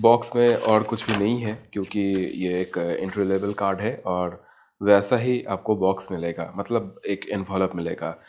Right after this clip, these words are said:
तो ये जो वेलकम लेटर है, इसमें आपको कार्ड के सारे बेनिफिट, अ, देखने को मिल जाएगा। और ये रहा हमारा सुपर वैल्यू टाइटेनियम क्रेडिट कार्ड, इसको निकालते हैं।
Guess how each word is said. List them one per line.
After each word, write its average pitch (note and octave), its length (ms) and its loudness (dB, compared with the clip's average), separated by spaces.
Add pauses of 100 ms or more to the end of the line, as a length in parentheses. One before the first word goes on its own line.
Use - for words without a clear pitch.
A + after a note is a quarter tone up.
(300)
तो C3 160 6
ये B2+ 180 6
जो C#3 300 4
वेलकम A#2+ 280 4
लेटर A#2 260 4
है, B2 300 -2
इसमें A#2 280 0
आपको A2+ 500 4
कार्ड G2 300 0
के F#2+ 360 0
सारे F#2+ 240 -4
बेनिफिट, G#2 480 -2 (340)
अ, F#2 160 2
देखने F#2 300 -4
को G2+ 100 -2
मिल A2 160 2
जाएगा। G#2+ 420 0 (360)
और G2 180 4
ये G2+ 160 6
रहा G#2 220 2
हमारा A2 320 0
सुपर F#2+ 260 -4
वैल्यू F#2+ 220 0
टाइटेनियम F#2 440 -6
क्रेडिट F#2 340 -6
कार्ड, A#2 200 0 (160)
इसको F2+ 280 -6
निकालते F#2 460 0
हैं। A2+ 300 -4